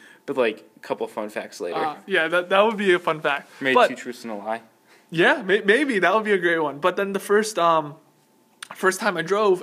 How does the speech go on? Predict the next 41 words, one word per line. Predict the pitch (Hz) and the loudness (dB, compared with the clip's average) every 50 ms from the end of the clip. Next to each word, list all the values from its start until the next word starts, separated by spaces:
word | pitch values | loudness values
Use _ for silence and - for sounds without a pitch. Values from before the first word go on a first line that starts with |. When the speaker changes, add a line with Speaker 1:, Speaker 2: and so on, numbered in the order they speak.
| - | -2
Speaker 2:
after | - 160 165 - - 156 | -2 -2 -2 -2 -4 -2
that | 151 170 202 208 180 156 - - - - | 0 2 4 4 2 2 -2 -8 -18 -10
Speaker 1:
Yep. | - 117 117 110 - | -6 -4 -4 -4 -6
Speaker 2:
was | 170 160 160 | -8 -6 0
I | 165 175 | 2 0
was | 175 170 | 2 2
going | 180 180 175 175 | -2 -4 -4 -4
to | 175 - 185 175 165 | -6 -6 -6 -6 -4
my | 160 151 151 | -6 -6 -8
clinical | - - 165 165 165 180 175 | -6 -6 -6 -4 -2 -2 -2
affiliation | 175 175 175 160 160 160 151 147 - - 151 147 | -2 -2 -4 -4 -2 -4 -4 -6 -6 -10 -10 -10
in | 147 | -8
the | 151 147 | -10 -8
summer. | 147 - 151 156 147 151 160 - _ - | -6 -6 -8 -8 -8 -12 -14 -14 _ -2
Speaker 1:
Yep. | 120 127 - - - | -2 -2 -2 -2 -6
Speaker 2:
Um, | 156 147 143 143 143 | -4 -4 -4 -4 -4
I | 143 | -6
had | 147 151 | -8 -8
to | 180 | -6
go | 165 160 | -4 -4
on | 160 165 | -2 -2
the | 175 | -2
highway. | 170 151 147 143 143 147 151 151 - _ _ _ _ _ _ _ - | -2 0 0 0 -2 -4 -6 -8 -12 _ _ _ _ _ _ _ -6
And | 170 170 165 160 165 156 165 | -4 -4 -4 -4 -6 -2 2
that | 175 185 185 185 - - | 2 2 2 0 -4 -12
first | - 196 196 190 190 - | -4 -2 -2 -2 -2 -4
day, | 202 208 196 - - | -2 -2 -2 -2 0
it | - 180 | 4 4
was | 185 190 185 180 - - - _ _ | 4 4 2 -2 -4 -14 -20 _ _
pouring | - - - 190 190 190 185 185 185 180 175 175 175 - - | -18 -6 0 2 2 2 2 0 -2 -4 -6 -10 -12 -16 -14
rain. | - 165 156 147 - - - - _ _ - | -10 -8 -8 -8 -10 -14 -20 -20 _ _ -6
Speaker 1:
Yep. | - 127 135 131 - - - | -2 -2 -2 -2 -4 -10 -10
Speaker 2:
Like, | 151 147 143 | -10 -6 -2
it, | 160 170 175 160 | -2 -2 -2 -2
it | 170 | -2
was, | 170 170 165 160 160 - - - | -2 -2 -2 -4 -6 -8 -10 -8
it | - 165 | -8 -8
was | 156 156 | -8 -8
just | 156 143 - | -8 -10 -10
scary. | - - 160 151 147 147 143 | -6 -4 -2 -2 -2 -2 -2
I, | 147 151 151 147 | -2 -2 -2 -4